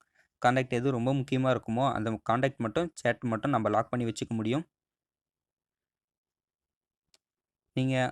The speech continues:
அப்ளிகேஷன் டவுன்லோட் பண்ணி இன்ஸ்டால் பண்ண உடனே இப்படி தான் இருக்கும். நீங்க இதுல உங்களுடைய பாஸ்வேர்டு எல்லாமே என்ட்ரி பண்ணி ஓகே கொடுத்துட்டீங்கன்னா,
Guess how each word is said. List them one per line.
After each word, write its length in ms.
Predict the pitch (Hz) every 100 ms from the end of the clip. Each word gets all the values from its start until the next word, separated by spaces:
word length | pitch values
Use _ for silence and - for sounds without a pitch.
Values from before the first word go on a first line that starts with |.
| -
அப்ளிகேஷன் 560 | 117 175 180 160 151
டவுன்லோட் 300 | 131 127 151
பண்ணி 160 | 147 139
இன்ஸ்டால் 320 | 131 - 135
பண்ண 140 | 135 123
உடனே 160 | 123
இப்படி 220 | 131 - 120
தான் 160 | 131
இருக்கும். 300 | 117 - 156
நீங்க 200 | 131 120 160
இதுல 240 | 127 110 127 160 _ _ _ _
உங்களுடைய 300 | 120 120 120 117 -
பாஸ்வேர்டு 420 | 120 139 151 143
எல்லாமே 260 | 127 127
என்ட்ரி 240 | 127 113 -
பண்ணி 200 | 123 131
ஓகே 240 | 120 127 127
கொடுத்துட்டீங்கன்னா, 580 | 110 107 110 110 120